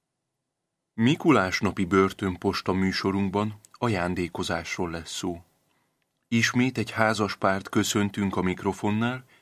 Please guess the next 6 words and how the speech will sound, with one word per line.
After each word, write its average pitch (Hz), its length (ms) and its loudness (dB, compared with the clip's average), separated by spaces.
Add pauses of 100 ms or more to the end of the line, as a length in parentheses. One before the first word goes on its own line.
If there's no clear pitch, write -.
(140)
Istvánt 87 580 0
és 85 180 -4
Nórát, 92 520 -2 (460)
akik 104 360 0
börtönmissziójukról 123 1300 2
mesélnek, 98 640 0